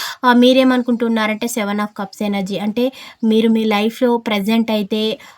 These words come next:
ఆ, హ్యాపీగానే ఉన్నారు. ఇలాంటి సంతోషకరమైన హ్యాపీ లైఫ్ అనేది ఉండాలి. మీరు మీ సంతోషాన్ని అంతా ఎక్స్‌ప్రెస్ చేయాలి. అది తినే ఫుడ్ ఐటమ్స్ నుంచి, ఆ, ఈవినింగ్ పడుకునే బెడ్ వరకు మంచి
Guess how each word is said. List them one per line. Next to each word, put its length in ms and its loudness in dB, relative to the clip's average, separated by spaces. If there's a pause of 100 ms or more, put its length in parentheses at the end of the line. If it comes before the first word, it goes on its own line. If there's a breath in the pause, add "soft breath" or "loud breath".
(120 loud breath)
ఆ, 720 4 (480)
హ్యాపీగానే 640 4
ఉన్నారు. 500 2 (240 loud breath)
ఇలాంటి 500 4
సంతోషకరమైన 1000 0 (120)
హ్యాపీ 360 -2
లైఫ్ 240 0
అనేది 280 -2
ఉండాలి. 500 -4 (340 loud breath)
మీరు 960 0
మీ 380 2 (300)
సంతోషాన్ని 600 0
అంతా 180 0
ఎక్స్‌ప్రెస్ 460 -4
చేయాలి. 300 -4 (320 loud breath)
అది 180 2
తినే 300 2
ఫుడ్ 360 0
ఐటమ్స్ 480 2
నుంచి, 340 0 (240 loud breath)
ఆ, 80 4
ఈవినింగ్ 440 4
పడుకునే 360 0
బెడ్ 240 0
వరకు 480 0
మంచి 520 2